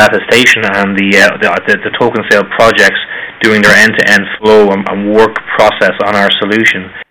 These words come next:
basically enable these service providers to access these projects and offer their services and, um, you know, have it, have it, have it as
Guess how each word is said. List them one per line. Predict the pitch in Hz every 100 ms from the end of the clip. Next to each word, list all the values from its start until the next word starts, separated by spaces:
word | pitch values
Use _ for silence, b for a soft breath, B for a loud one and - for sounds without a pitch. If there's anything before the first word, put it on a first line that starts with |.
| -
basically | - 127 - 98
enable | 113 123 117 104
these | 107 107 -
service | 110 107 107 -
providers | 113 107 104 98 98 -
to | 110
access | 107 110 - 98
these | 104 98
projects | - 117 110 95 - - B B _
and | 107 110
offer | 107 107
their | 98
services | 123 120 120 131 117 B B B -
and, | 110 107 104
um, | 110 101 - -
you | 110
know, | 98
have | 110
it, | 104
have | - - 113
it, | 107
have | - 117 107
it |
as | 104